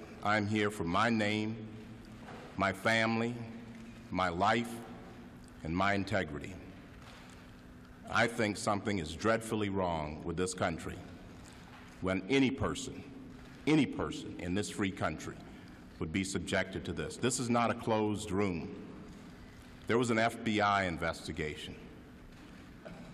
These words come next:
This is not an opportunity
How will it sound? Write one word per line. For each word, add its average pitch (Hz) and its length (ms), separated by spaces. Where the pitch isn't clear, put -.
This 110 140
is 110 140
not 110 440
an 87 100
opportunity 95 800